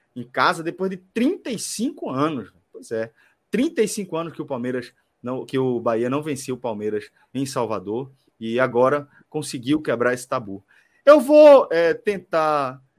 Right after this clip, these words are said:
conectar aqui as nossas análises sobre esses dois resultados, os dois jogos, é, perguntando pra vocês, começando com você, Cauê. É, na sua opinião, qual foi a maior vitória, tá?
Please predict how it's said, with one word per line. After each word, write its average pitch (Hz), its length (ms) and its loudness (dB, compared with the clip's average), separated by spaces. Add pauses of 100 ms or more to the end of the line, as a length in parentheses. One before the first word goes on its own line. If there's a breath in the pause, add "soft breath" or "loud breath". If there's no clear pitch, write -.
(180)
conectar 190 580 0
aqui 190 480 -8
as 127 140 -12
nossas 139 300 -10
análises 127 520 -4
sobre 127 600 -6
esses 110 320 -18
dois 127 520 -6 (340)
resultados, 127 560 -2
os 110 80 -14
dois 120 220 -6
jogos, 139 560 -2 (280)
é, 139 120 -2
perguntando 262 500 0
pra 269 140 4
vocês, 226 520 2
começando 285 480 -6
com 349 140 -8
você, 175 340 -2
Cauê. 107 340 -8 (360)
É, 127 320 0
na 214 120 -2
sua 277 180 2
opinião, 233 560 0 (380)
qual 370 260 6
foi 247 360 4
a 302 60 2
maior 254 300 4
vitória, 165 760 0 (200)
tá? 156 260 -8